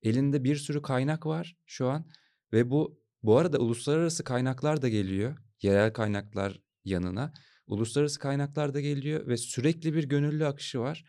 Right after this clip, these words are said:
Ama sen bunu nasıl koordine edeceksin? Onu oraya nasıl göndereyim? Diğer ekibi buradan nasıl yönlendirebilirim? Oradan oraya geçişi nasıl yapayım? Dağılımı nasıl yapayım falan gibi.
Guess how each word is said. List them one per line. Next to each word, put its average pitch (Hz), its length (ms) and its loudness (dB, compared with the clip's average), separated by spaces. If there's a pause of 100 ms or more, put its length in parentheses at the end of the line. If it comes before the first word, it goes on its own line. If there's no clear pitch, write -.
(360)
Ama 151 180 2
sen 165 240 2
bunu 165 140 4
nasıl 170 220 -2
koordine 110 360 4
edeceksin? 95 460 -4
Onu 143 260 -2
oraya 143 260 0
nasıl 139 220 -4
göndereyim? 107 520 -2 (340)
Diğer 131 180 4
ekibi 139 320 0
buradan 131 500 -2 (100)
nasıl 127 260 -2
yönlendirebilirim? 101 920 0
Oradan 131 280 0
oraya 131 200 -2
geçişi 123 360 -4
nasıl 131 240 -6
yapayım? 107 380 -6 (400)
Dağılımı 120 440 4
nasıl 123 260 -2
yapayım 95 280 -6
falan 98 320 -4
gibi. 98 260 -8